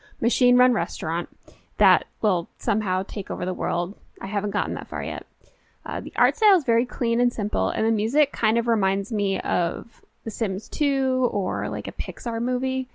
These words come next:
I really enjoy it. It's very calming. So I don't have an engineer brain.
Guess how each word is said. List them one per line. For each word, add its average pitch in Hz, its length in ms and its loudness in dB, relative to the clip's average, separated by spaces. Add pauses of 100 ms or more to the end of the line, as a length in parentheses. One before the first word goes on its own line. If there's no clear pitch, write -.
(200)
I 202 60 -6
really 226 300 4
enjoy - 260 4
it. - 160 2
It's 247 120 -10
very 202 180 -4
calming. 214 460 -4 (1700)
So 269 540 10
I 294 300 6 (240)
don't 247 260 8
have 220 260 4
an 214 140 0
engineer 196 500 -2
brain. 208 540 -2